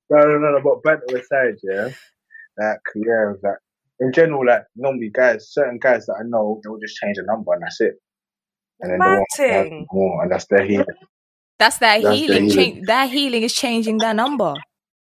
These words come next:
Speaker 1: Or flex my booty. <laughs> Or flex my point, you do, do not disturb.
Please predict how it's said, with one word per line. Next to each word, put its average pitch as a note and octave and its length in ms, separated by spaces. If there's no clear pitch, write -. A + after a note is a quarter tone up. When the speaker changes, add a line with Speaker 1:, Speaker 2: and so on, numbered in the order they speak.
Speaker 1:
Or A#2 160
flex - 320
my A2+ 100
booty. E3+ 320
<laughs> C4 160
Or A#2 140
flex B2+ 280
my A#2 80
point, B2 200
you A#2 60
do, B2 260
do B2+ 120
not A#2+ 160
disturb. A#2 360